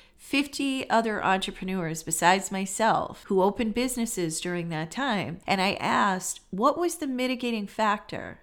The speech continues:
to leave your day job and start a business?" Now, there was a wide range of covid-related reasons. So I would have to say that the pandemic did play a huge role. They wanted to work in a safe environment where they set their own hours and they weren't subject to taking on other people's work,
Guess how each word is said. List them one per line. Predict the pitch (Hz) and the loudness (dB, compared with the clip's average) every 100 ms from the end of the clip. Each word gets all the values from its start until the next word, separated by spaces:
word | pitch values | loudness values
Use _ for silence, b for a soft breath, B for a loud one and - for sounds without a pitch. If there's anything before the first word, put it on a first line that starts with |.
| - | -8
to | 214 | -2
leave | 196 202 233 247 233 | -2 0 2 2 0
your | 202 196 | -2 0
day | 214 220 214 | 2 2 2
job | 170 139 143 139 185 | 0 0 0 -2 -6
and | - 175 | -8 -6
start | - 185 175 | 0 2 2
a | |
business?" | 175 208 208 - - - - - | 0 -2 -4 -8 -10 -12 -8 2
Now, | 208 196 185 175 - _ _ 185 | 4 6 4 2 -6 _ _ 0
there | 202 | 2
was | 208 220 214 208 - | 4 2 2 0 0
a | 180 | 0
wide | 180 190 233 285 | 6 10 10 8
range | 254 226 208 196 | 2 0 0 -2
of | 175 | -6
covid-related | - 247 233 214 170 165 160 160 156 156 | -2 2 4 2 -2 -4 -2 0 0 0
reasons. | 196 208 165 - - - - | 0 0 -4 -10 -14 -16 -12
So | - 180 175 | -2 2 6
I | 185 | 4
would | 185 190 | 4 0
have | 196 196 | 4 4
to | 196 | 2
say | - 262 | -2 0
that | 233 208 | 0 -2
the | - | -6
pandemic | 220 214 214 202 214 | -6 -2 -2 -2 -4
did | 269 339 | -4 -4
play | 226 147 | -2 -4
a | |
huge | 175 269 - | -2 -4 -6
role. | - 80 - - | -10 -10 -6 2
They | 190 | 4
wanted | 185 196 202 202 | 4 4 2 0
to | 202 | 0
work | 185 185 | 0 0
in | 190 | 0
a | 170 | -2
safe | - 180 175 | 2 2 0
environment | 170 165 175 208 214 208 208 - | -2 2 4 4 0 -4 -6 -6
where | 175 | -6
they | 165 | -4
set | 165 180 175 | -4 -4 -2
their | 170 170 | -2 -2
own | 170 | 0
hours | 180 214 208 202 202 196 | 2 2 2 0 -4 -6
and | 165 | -6
they | 165 | -6
weren't | 175 180 - | -6 -6 -6
subject | 175 180 180 - | -6 -4 -6 -6
to | 170 | -4
taking | 180 175 175 | -2 -2 -4
on | 175 170 - | -4 -4 0
other | 190 190 196 | 0 0 -4
people's | 202 185 185 - | -6 -6 -6 -4
work, | 151 160 214 | -2 -2 -4